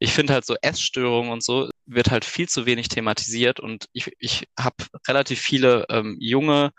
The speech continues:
ähm, Frauen als Athleten, die, ähm, die Erfahrung damit haben. Also ich würd, oder hatten. Ich, ich würd schon sagen, siebzig Prozent meiner Athletinnen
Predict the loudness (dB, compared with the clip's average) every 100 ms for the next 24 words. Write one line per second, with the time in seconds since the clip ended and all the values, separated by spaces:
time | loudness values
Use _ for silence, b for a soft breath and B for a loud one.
0 | B -10 -10 -12 -16 -10 -2 2 2 0
1 | -2 -2 -2 2 2 2 -4 -8 -10 -6
2 | -2 0 0 2 0 0 -2 -8 -12 _
3 | _ _ _ -8 -2 0 0 0 2 0
4 | 0 -4 -4 -4 -4 -8 -6 -2 0 0
5 | 0 0 0 -2 -2 0 0 -4 -10 -16
6 | B B B -6 -4 -2 0 2 2 4
7 | 2 2 0 -2 0 -2 -2 -2 0 0
8 | -2 -4 -2 -2 -2 -2 0 0 -2 -4